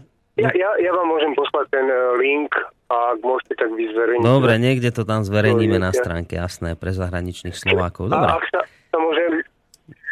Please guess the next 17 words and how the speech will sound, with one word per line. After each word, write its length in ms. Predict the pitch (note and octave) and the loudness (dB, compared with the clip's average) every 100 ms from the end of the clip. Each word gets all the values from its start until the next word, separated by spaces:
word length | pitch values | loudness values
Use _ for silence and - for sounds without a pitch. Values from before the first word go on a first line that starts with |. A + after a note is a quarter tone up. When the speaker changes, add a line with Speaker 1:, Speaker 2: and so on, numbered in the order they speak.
| - | -8
Speaker 2:
No. 300 | F2 E2+ C#3 | -4 -2 -2
Speaker 1:
vyjadriť 560 | - C3 D3+ C#3 C#3+ - | -2 0 0 0 -2 0
tomu, 300 | D3 D3 D#3+ | -2 0 0
aj 380 | - D#3 C#3 - | 0 0 2 0
to, 100 | - - | 0 -2
čo 120 | B2+ | -2
raz 160 | C3 C#3 | -2 -2
ste 100 | - | 0
hovoril 320 | C#3+ D3 C#3+ | 0 2 2
v 60 | C3 | 0
štúdiu, 420 | - C3+ C3 C3+ C#3 - - - - - - - _ _ _ _ - | 0 -2 0 0 -2 -4 -12 -12 -14 -18 -20 -20 _ _ _ _ -6
dajú 240 | C#3+ E3 | 0 0
sa 100 | D#3 C3+ | 0 0
pochopiť 500 | C#3+ - A2+ C3+ - - - - - | -2 -2 -2 -4 -2 -2 -4 -8 -2
postoje 320 | D3 - C#3+ | 0 2 2
obidvoch 380 | C3 B2 A2+ A2+ - | 2 0 0 -2 0
strán. 420 | B2 A2+ A2 | 0 2 2